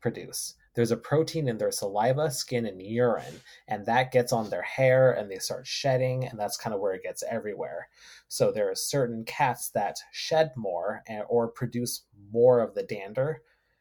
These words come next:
that they are not recommended. So there are specific breeds out there that produce less of that protein and less dander. So if you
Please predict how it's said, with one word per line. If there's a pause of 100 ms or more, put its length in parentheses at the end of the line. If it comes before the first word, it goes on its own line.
(220)
that (320)
they
are
not (180)
recommended. (140)
So
there
are
specific
breeds
out
there
that
produce
less
of
that
protein
and
less
dander. (840)
So
if
you